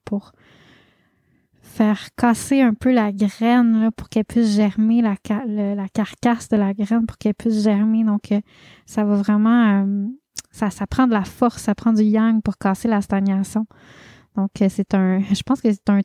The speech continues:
thé qui est bénéfique pour ça. <laughs> Quoique, normalement, on va prendre du thé vert, évidemment, pour connecter avec l'énergie du printemps. Donc, les deux sont, euh, sont certainement bons, dépendamment de ce que vous sentez que vous avez le plus besoin.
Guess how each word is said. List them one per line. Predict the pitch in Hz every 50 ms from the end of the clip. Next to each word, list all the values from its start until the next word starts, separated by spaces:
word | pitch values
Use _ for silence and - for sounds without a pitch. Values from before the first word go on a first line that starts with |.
| -
thé | - 240 240
qui | - - - 202 196 190 190
est | 185
bénéfique | 190 202 214 233 254 240 - - 285 - _
pour | - 233 220 -
ça. | - - - 220 220 190 - - - -
<laughs> | _ _ _ _ _ -
Quoique, | - - 180 - - -
normalement, | 214 202 208 202 208 214 196 190 190 208 233 262 254 - -
on | 208
va | 190 190 190 190
prendre | - - 214 208 208 208
du | - -
thé | - 208 196
vert, | 190 202 202 208 220 214
évidemment, | 214 202 190 196 202 196 185 202 202 208 214 -
pour | - - -
connecter | - 202 185 180 185 - - 226 226
avec | 214 196 190 - -
l'énergie | 196 190 190 190 190 208 233
du | - - -
printemps. | - 196 196 196 - 214 233 240
Donc, | 220 208 196 -
les | - 208 208 202
deux | 202 226 233 240
sont, | 240 - - 220 208 202 196
euh, | 202 196 202
sont | - - 208
certainement | 196 - 220 202 - - 220 214 214 220 208 202
bons, | 202 220 240 285
dépendamment | 269 240 - - 208 208 202 202 208 220
de | 220 226
ce | 214 - -
que | - 208
vous | 196 196 196 196 196 196
sentez | - - 214 196 196 - - 233
que | 233 226
vous | 220
avez | 202 202
le | 202
plus | 208 - - 247 247 240
besoin. | 226 220 208 202 208 202